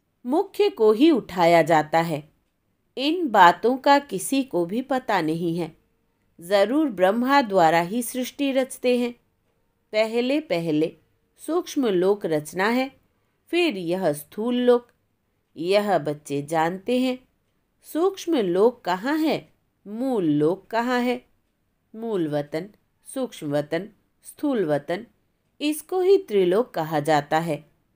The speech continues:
जब त्रिलोकीनाथ कहते हैं, तो उसका अर्थ भी चाहिए ना, कोई त्रिलोक होगा ना। वास्तव में त्रिलोकीनाथ एक बाप ही कहला सकते हैं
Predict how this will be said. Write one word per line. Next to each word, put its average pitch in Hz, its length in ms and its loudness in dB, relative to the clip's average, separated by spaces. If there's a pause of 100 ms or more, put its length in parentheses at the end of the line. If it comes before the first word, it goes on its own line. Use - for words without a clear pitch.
(440)
जब 196 200 0
त्रिलोकीनाथ 185 1000 -2
कहते 151 580 -4
हैं, 196 280 -6 (520)
तो 240 100 -2
उसका 285 540 0
अर्थ 277 480 0
भी 214 300 0
चाहिए 156 460 0
ना, 185 180 -4 (840)
कोई 285 320 0
त्रिलोक 196 540 0
होगा 196 400 0
ना। 156 220 -4 (920)
वास्तव 220 640 -2
में 370 240 0
त्रिलोकीनाथ 190 1040 0 (140)
एक 208 320 0
बाप 160 420 0
ही 277 120 -2
कहला 170 380 2
सकते 156 460 -8
हैं 156 220 -8